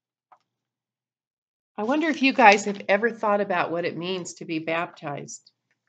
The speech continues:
In today's story, we heard about, um, what, something that people can do to tell others of the way that they believe and how we feel about Jesus. And it involves this. I want you to watch. I'm gonna turn the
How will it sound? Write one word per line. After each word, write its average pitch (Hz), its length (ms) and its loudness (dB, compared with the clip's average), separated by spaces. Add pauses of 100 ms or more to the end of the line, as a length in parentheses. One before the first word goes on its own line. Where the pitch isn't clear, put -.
(180)
In 185 80 -8
today's 202 360 0
story, 247 380 4
we 190 200 2
heard 240 300 -2
about, 170 540 0 (380)
um, 170 360 -12 (580)
what, - 280 -6
something 185 320 -6
that 143 160 -6
people 196 300 -8
can 156 240 -10
do 175 460 -2
to 185 100 -20
tell 175 360 -2
others 165 400 -2
of 160 140 -12 (160)
the 156 80 -20
way 165 160 -4
that 165 220 -8
they 160 100 -4
believe 156 580 -8 (760)
and 156 160 -6
how 160 240 -2
we 165 140 -8
feel 214 320 -6
about 185 340 -4
Jesus. - 580 -12 (680)
And 156 140 -8
it 147 80 -8
involves 151 540 -4
this. - 520 -8 (200)
I - 60 -16
want 151 300 -12
you 196 100 -10
to 220 80 -8
watch. - 540 -12
I'm - 100 -20 (440)
gonna 139 80 -8
turn 196 640 -8
the 143 220 -12